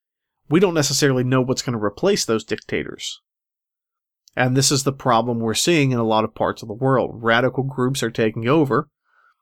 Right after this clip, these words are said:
that we did not anticipate. Again, they want a government of the people, by the people, for the people. We don't know who those people are.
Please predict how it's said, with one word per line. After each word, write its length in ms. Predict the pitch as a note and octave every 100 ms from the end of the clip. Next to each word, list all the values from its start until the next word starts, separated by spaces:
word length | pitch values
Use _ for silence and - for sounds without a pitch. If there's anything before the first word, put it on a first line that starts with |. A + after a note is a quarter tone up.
| _
that 160 | A#2 A#2
we 100 | B2+
did 160 | C3+
not 180 | B2+ B2+
anticipate. 640 | C3 C3 D#3+ - - - - _ _ _ _ _ _ _ _ _ _ -
Again, 320 | A#2+ D3+ C3
they 160 | B2+ C#3+
want 180 | C#3 B2+
a 60 |
government 440 | A#2+ B2+ C3 B2 - _ _
of 200 | C3+ C#3
the 80 | C#3
people, 340 | - C3 C3
by 200 | A#2 A2+
the 100 | A#2
people, 280 | A2 A#2 A2
for 240 | - E3+
the 120 | E3+ A#2+
people. 320 | A#2 E2+ G2+
We 80 | D#3+
don't 160 | D#3 C3+
know 180 | B2+
who 120 | A#2+ B2+
those 200 | A2 -
people 300 | D#3+ C#3 G2
are. 340 | A#2+ F#2 -